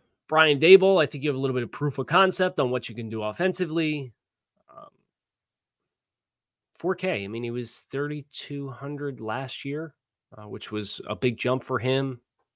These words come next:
but, uh, I, I think the Giants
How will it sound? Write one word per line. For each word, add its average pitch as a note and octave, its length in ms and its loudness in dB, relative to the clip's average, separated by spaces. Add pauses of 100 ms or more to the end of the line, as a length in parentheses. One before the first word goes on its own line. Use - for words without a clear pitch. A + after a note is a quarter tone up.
but, G2+ 260 -2 (460)
uh, - 60 -16 (180)
I, A#2 240 -2
I A2+ 100 0
think A#2 240 -4
the A#2+ 100 -2
Giants A#2+ 680 2